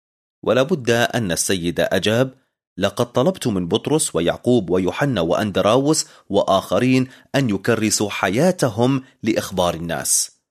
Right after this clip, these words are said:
ثم يجب على الأشخاص الذين يعلمون ذلك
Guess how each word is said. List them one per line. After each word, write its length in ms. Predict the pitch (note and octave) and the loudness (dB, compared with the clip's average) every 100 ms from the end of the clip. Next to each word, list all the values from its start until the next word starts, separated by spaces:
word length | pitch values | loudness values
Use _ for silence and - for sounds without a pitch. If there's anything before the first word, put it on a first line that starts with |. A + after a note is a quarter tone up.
| _ _ _ _ | _ _ _ _
ثم 240 | - D#3 E2+ | -2 0 0
يجب 420 | D#2 G#2 G2+ E2+ | 0 0 0 0
على 200 | D#2+ G#2 | 0 0
الأشخاص 540 | F#2+ F#2+ - A#2+ B2+ | 0 -2 0 0 0
الذين 400 | G2 F2 F2 G2 | 0 -2 -2 -2
يعلمون 640 | F#2 F2+ E2+ F#2 G2+ F#3+ F#3 | -2 -2 -2 -2 0 2 2
ذلك 520 | C3 C3 A#2+ B2 | 2 2 2 -2